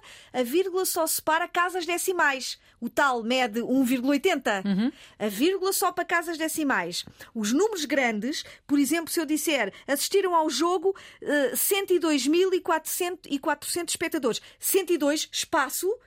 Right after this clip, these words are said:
Speaker 1: e o quatrocentos.
Speaker 2: Portanto, não tem ponto.
Speaker 1: Não tem ponto. É um erro, é um erro no português, porque o
Speaker 2: Uhum.
Speaker 1: inglês é que põe o ponto.
Speaker 2: Uhum.
Speaker 1: A forma inglesa. Número três.
Speaker 2: Tem que ter um espaço. Se não
Speaker 1: O
Speaker 2: tiver,
Speaker 1: espaço.
Speaker 2: e se não tiver espaço?
Speaker 1: Ah, é assim, não é um erro grave, mas ajuda a leitura.
Speaker 2: Exatamente, sim.
Speaker 1: Exatamente.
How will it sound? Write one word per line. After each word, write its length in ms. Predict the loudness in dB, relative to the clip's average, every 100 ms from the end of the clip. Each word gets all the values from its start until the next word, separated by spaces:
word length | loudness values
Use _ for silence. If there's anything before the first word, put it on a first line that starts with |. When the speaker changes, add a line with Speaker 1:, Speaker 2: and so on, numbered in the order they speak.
| _
Speaker 1:
e 60 | -2
o 40 |
quatrocentos. 560 | 0 -2 -2 -4 -2 -2
Speaker 2:
Portanto, 160 | 0
não 120 | 0
tem 180 | 0 -2
ponto. 340 | 0 -2 -2 0
Speaker 1:
Não 280 | 2 2 2
tem 180 | -2
ponto. 400 | 0 0 0 -4 -4
É 100 | 0
um 140 | 2
erro, 240 | 2 0 -4
é 200 | -2 0
um 120 | 2
erro 200 | 0 0 0 0
no 80 | -2
português, 500 | -4 -4 -2 -2 -2
porque 280 | -6 -4
o 40 | 0
Speaker 2:
Uhum. 60 |
Speaker 1:
inglês 380 | 2 4 2 2
é 80 | 0
que 120 | -2
põe 160 | 0 0
o 80 | 2
ponto. 420 | 2 0 -4 -6
Speaker 2:
Uhum. 260 | -2 -4 -4
Speaker 1:
A 80 | -8
forma 300 | -2 0 0
inglesa. 580 | -2 0 0 0 -4 -10 _ -20 -20 -4
Número 280 | 0 2 2
três. 180 | 4 4
Speaker 2:
Tem 100 | 4
que 80 | 2
ter 160 | 2
um 40 | 0
espaço. 480 | 0 -2 -4 -8 -6
Se 80 |
não 80 | -2
Speaker 1:
O 40 | 0
Speaker 2:
tiver, 200 | 2 2
Speaker 1:
espaço. 240 | 2 -2
Speaker 2:
e 40 |
se 60 | 0
não 100 | 0
tiver 220 | 0 -2
espaço? 340 | -2 -4 0 0
Speaker 1:
Ah, 100 | 0
é 140 | 0 -2
assim, 200 | -2 -2
não 200 | 0 0
é 40 |
um 160 | 2 2
erro 200 | 0 0
grave, 300 | 2 2 0
mas 160 | -2 -2
ajuda 260 | 0 0
a 40 | 2
leitura. 500 | 0 0 -2 0 0
Speaker 2:
Exatamente, 420 | 0 -2 -4 -2
sim. 60 |
Speaker 1:
Exatamente. 520 | 0 0 0 -4 -6